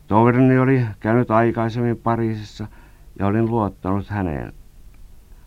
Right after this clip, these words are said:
Mutta yhtäkkiä minulle selvisi, etten tiennyt, missä asuin. Hotellini nimi oli Normandie, ja kuvittelin huolettomana, että tämä sana selvittäisi kaiken.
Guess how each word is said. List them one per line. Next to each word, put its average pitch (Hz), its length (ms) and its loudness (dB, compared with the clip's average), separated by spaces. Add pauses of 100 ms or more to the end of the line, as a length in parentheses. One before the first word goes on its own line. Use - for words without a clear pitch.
Mutta 104 200 -2
yhtäkkiä 127 480 0
minulle 123 180 2
selvisi, 113 640 -2
etten 110 300 -4
tiennyt, 107 460 -2 (200)
missä - 340 -10
asuin. 76 500 -10 (1400)
Hotellini 135 460 4
nimi 135 440 6
oli 113 200 0
Normandie, 120 720 -2 (1200)
ja 95 60 -8
kuvittelin 131 800 0 (120)
huolettomana, 123 760 -2 (640)
että 101 220 -4
tämä 117 220 2
sana 113 460 0
selvittäisi 104 840 -4
kaiken. 71 480 -6